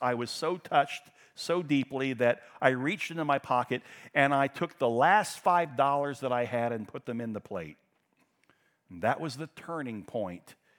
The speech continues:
in my walk with God. And he has blessed me every day since.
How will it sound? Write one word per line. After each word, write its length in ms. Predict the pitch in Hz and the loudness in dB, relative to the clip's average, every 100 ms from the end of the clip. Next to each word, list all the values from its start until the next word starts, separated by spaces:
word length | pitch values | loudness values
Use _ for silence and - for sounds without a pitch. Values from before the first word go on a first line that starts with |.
| _ | _
in 140 | 117 117 | -4 -2
my 180 | 107 | -2
walk 380 | 101 110 123 127 | -2 -2 -2 -2
with 180 | 127 - | -8 -6
God. 380 | 120 104 87 85 _ _ _ _ _ | -6 -4 -6 -10 _ _ _ _ _
And 180 | 117 104 | -4 -2
he 140 | 113 113 | -2 -2
has 220 | 117 110 | -4 -6
blessed 640 | 95 113 123 139 - - | -14 -8 -4 -4 -8 -12
me 300 | 101 92 80 _ _ _ _ _ _ _ _ - | -12 -12 -14 _ _ _ _ _ _ _ _ -4
every 380 | 117 113 117 120 | -4 -4 -6 -6
day 300 | 113 110 104 | -4 -4 -6
since. 720 | - - 85 76 - - | -10 -10 -12 -16 -12 -10